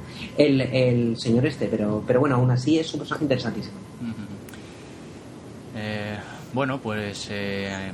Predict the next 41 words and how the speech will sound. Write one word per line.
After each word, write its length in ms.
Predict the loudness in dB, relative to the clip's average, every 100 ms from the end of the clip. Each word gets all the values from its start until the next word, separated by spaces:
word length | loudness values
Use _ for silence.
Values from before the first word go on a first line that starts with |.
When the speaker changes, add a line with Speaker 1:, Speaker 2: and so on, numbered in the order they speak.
| -10 -14 -8
Speaker 2:
podemos 180 | -4 -2
comentar 280 | -2 -2 0
también, 280 | 0 0 0
a 60 |
mí 80 | -2
es 100 | 0
una 120 | -2
serie 320 | 0 0 0 -2 -10 -16 -16 -16 -16 -12 -12 -4
que 100 | 0
me 80 | 0
ha 20 |
sorprendido 360 | 0 0 0 0
también 240 | 0 0
por 120 | 0
la 240 | 2 2 0
cantidad 320 | -4 -2 0
de 80 | 0
detalles, 400 | 0 -2 -2 -2
¿no? 100 | -2
El, 260 | -2 -2 -4 -4 -6
eh, 100 | -6
que 60 | -6
está, 320 | -4 -2 0
los 100 | -2 -2
detalles 200 | -2 0
están 180 | 0
muy 300 | 0 0 0
cuidados. 480 | 0 2 2 0 -4 -10 -14 -14 -14 -14 -16 -12
Eh, 220 | -8 -4 -4
en 100 | -2
todos 140 | 0
los 100 | 0
sentidos. 400 | -2 -2 -2 -2
A 60 | -2
mí 80 | -2
me 100 | -2
sorprendió, 560 | -2 -2 -2 0 -2 -4
eh, 180 | -4 -4
por 100 | -4
ejemplo, 540 | -4 -4 -2 0 -2 -4
eh, 600 | -6 -6 -6 -6 -6 -6